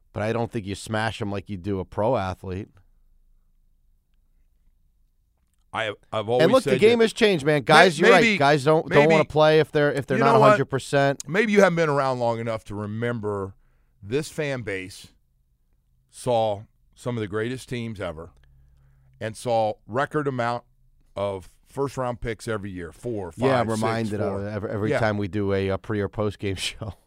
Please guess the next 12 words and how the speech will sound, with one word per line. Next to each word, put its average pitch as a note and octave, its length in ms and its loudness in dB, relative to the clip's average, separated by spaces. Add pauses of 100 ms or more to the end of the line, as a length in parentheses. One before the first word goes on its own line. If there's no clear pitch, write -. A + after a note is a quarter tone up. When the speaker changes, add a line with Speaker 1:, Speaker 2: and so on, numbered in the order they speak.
(200)
Speaker 2:
So, B2+ 400 0 (800)
yeah. B2 320 -6 (680)
And A2 120 -10
they A#2+ 100 -2
wanna C#3 260 -2
get B2 340 -6
back A#2+ 320 -4
to A#2 100 -8
what A#2+ 260 -6
that B2+ 240 -4 (480)
looks A#2+ 420 -6
like F2+ 440 -14